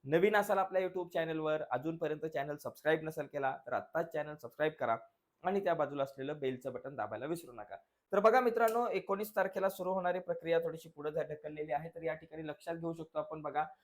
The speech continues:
अकरावी प्रवेश प्रक्रिया आता सव्वीस मे पासून सुरू होणार आहे. सव्वीस मे पासून ही प्रक्रिया सुरू होणार. कशी होणार, कधी होणार, काय, तर ते आपण समजून घेऊयात. बघा इथं दिलंय, अकरावी साठी एकवीस मे रोजी सुरू झालेली ऑनलाइन प्रवेश प्रक्रिया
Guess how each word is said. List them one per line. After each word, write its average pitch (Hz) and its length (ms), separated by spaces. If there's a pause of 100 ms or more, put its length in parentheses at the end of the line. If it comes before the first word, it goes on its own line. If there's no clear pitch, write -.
(160)
अकरावी 208 460
प्रवेश 214 340
प्रक्रिया 202 440
आता 196 140
सव्वीस 190 520
मे 175 240
पासून 180 340
सुरू 175 180
होणार 147 260
आहे. 135 120 (380)
सव्वीस 185 400
मे 196 240
पासून 190 400
ही 196 220
प्रक्रिया 170 380
सुरू 170 220
होणार. 180 260
कशी 165 340
होणार, 165 260
कधी 156 320
होणार, 156 280
काय, 156 260 (300)
तर 160 60 (120)
ते 175 60
आपण 156 280
समजून 151 340
घेऊयात. 143 240
बघा 190 200
इथं 202 200
दिलंय, 165 300 (280)
अकरावी 233 480
साठी 214 380
एकवीस 202 400
मे 214 120
रोजी 202 280
सुरू 196 280
झालेली 185 340
ऑनलाइन 156 480
प्रवेश 180 300
प्रक्रिया 156 440